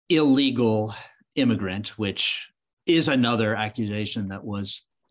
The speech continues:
leveled. Uh, about Gosar, I meant only that, uh, giving him the benefit of a doubt, that I don't, uh, I'm guessing that he did not mean to spread information that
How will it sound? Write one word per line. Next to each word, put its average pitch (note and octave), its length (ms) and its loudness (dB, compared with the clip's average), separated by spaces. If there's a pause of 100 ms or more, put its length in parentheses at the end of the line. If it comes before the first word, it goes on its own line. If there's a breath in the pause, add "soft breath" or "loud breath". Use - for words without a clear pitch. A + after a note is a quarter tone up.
(160)
leveled. A2+ 520 -2 (560 loud breath)
Uh, E3+ 200 0
about G3 420 0
Gosar, D3+ 540 0
I C3+ 140 2
meant F3 420 -2 (120)
only D#3+ 340 2
that, B2 220 -2 (840)
uh, - 100 -18 (160)
giving D3 260 -2
him C3 120 0
the B2 80 -4
benefit A#2 340 -8
of G2+ 80 -14
a A2+ 60 -6
doubt, C3+ 480 -2 (120)
that A2 320 -6 (720)
I A#2+ 200 -8
don't, B2+ 520 0 (880)
uh, B2+ 160 -8
I'm C3+ 200 0
guessing A#2+ 520 0
that G#2+ 260 -4
he A#2+ 180 -4
did G#2+ 300 -6
not A2 280 -2
mean A2 280 -2
to A2 120 -12
spread A2 320 -4
information G2+ 640 -6
that G2 220 -8